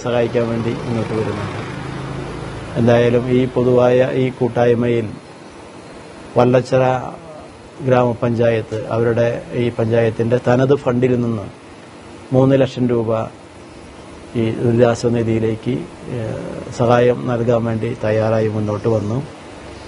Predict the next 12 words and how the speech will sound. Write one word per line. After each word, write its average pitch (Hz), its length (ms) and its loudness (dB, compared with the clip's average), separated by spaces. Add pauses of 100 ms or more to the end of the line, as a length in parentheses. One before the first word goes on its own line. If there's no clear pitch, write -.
(1200)
സർക്കാരിന് 135 520 4
വേണ്ടിയും 131 380 2 (1120)
ഒരു 123 140 4
ജനപ്രതിനിധി 131 640 4
എന്ന 127 180 2
നിലയിൽ 120 320 2
ഞാൻ 120 160 -2
പ്രത്യേകമായി 113 640 0 (1400)
ഇങ്ങനെ 123 260 4
ഒരു 123 100 2 (280)
സഹായം 123 400 4
നൽകാൻ 120 280 0